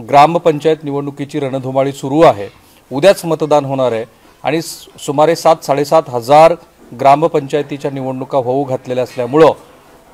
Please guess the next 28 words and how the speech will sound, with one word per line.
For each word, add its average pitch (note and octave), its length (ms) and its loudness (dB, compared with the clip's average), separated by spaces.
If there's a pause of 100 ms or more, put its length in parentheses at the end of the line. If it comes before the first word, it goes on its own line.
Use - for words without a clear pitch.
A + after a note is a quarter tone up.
(560)
कुठल्याही F3+ 420 2
राजकीय D#3+ 400 2
पक्षाचा D#3 440 -6
पहिला C3+ 320 2
प्राधान्यक्रम C#3+ 680 -2
जो C#3+ 80 -2
असणार C#3 300 -4
आहे, C#3+ 140 -4
तो D#3 60 -4
हाच C#3 220 0
होता D3 200 -6
की D#3+ 320 -14
या D3+ 100 2
निवडणुकीकडं C#3 680 -6
आपलं C#3 220 -6
लक्ष C3 280 -10 (240)
वेधणं B2 400 -8 (120)
आणि C#3+ 180 -8
आपल्या D3 220 -6
कार्यकर्त्यांनी C3 680 -6 (520)
तिथंच F3 340 -4
राहावं D#3 420 6 (440)
आणि C#3 160 -2 (100)
तिथेच E3+ 320 -6
लक्ष D3+ 240 -4
द्यावं A#2+ 380 -2 (500)
याकडं. C#3 400 2 (580)
पण G3+ 260 -4